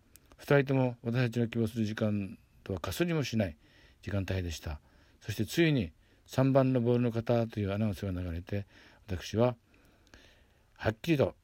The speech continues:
「日曜日午後三時から」という枠に、よく、喜びゴスペラーズという名前を入れてもらったのです。くじ運は、あ、良くない方なのですが、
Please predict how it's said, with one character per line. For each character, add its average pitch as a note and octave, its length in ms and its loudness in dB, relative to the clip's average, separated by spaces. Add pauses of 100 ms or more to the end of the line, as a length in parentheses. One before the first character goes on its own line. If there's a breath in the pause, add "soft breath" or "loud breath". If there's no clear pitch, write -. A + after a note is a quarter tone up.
「日 G2+ 240 0
曜 A#2+ 140 6
日 G2+ 180 -2
午 G#2+ 140 0
後 - 120 0
三 C3+ 340 0
時 G#2 180 -6
か - 160 -6
ら」 G#2+ 180 -2
と A#2 120 2
い A2+ 100 4
う G2 120 0
枠 G2+ 260 -2
に、 A2 180 0 (520 loud breath)
よ G2 120 -2
く、 A2 180 -4 (160)
喜 G2+ 80 0 (220)
び G#2 100 2
ゴ G2+ 80 -2
ス - 120 -6
ペ A#2 120 4
ラ G#2 100 4
ー - 20 0
ズ - 80 -8
と G#2+ 80 0
い G#2+ 80 4
う F#2+ 40 0
名 G2 140 -2
前 G2 160 0
を C3 80 2
入 G2+ 100 -6
れ G2 100 -2
て - 120 -8
も F2+ 60 -6
ら F2 80 -6
っ E2+ 40 -8
た - 140 -10
の E2+ 100 -6
で A2 140 0
す。 - 160 -8 (800 soft breath)
く A#2 100 -2
じ C3+ 140 4
運 B2+ 180 4
は、 A2 460 4
あ、 F#2+ 80 -4
良 A2+ 120 2
く D#3 120 -2
な C#3+ 100 8
い A2+ 60 4
方 A#2+ 180 2
な A2+ 120 2
の G2 120 -2
で F2+ 120 -6
す F#2+ 120 -10
が、 A#2 180 0